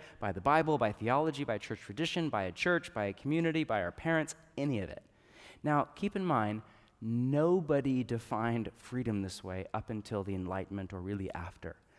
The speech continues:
Not Greek philosophers, not Christian theologians, not Eastern mystics, not Hindu, not Buddhist, nobody. In fact, they pretty much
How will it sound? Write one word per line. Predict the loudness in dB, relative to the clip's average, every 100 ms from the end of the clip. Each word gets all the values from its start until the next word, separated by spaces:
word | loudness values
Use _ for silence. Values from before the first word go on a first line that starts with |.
| -20 -12
Not | 0 2 0 -2
Greek | -4 -4 -4
philosophers, | -2 0 0 -4 -6 -6 -6 -12 -6
not | -6 -4
Christian | -4 -4 -4 -4
theologians, | -4 -2 2 2 2 0 -2 -8 -20 -8
not | -6 -4
Eastern | -2 -2 0 0 2
mystics, | 2 0 -2 -4 -4
not | -4 -2
Hindu, | 0 2 2
not | 0 -4 -2
Buddhist, | 0 0 0 -6
nobody. | -2 2 6 6 6 4 0 -8 -18 -18 -6
In | 2
fact, | 2 4
they | 2
pretty | 2 2 2
much | 2 0